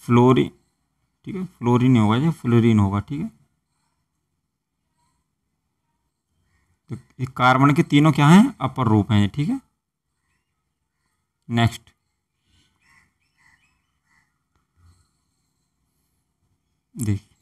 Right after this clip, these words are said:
नेक्स्ट है आपका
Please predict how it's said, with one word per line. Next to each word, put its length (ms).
नेक्स्ट 320
है 60
आपका 300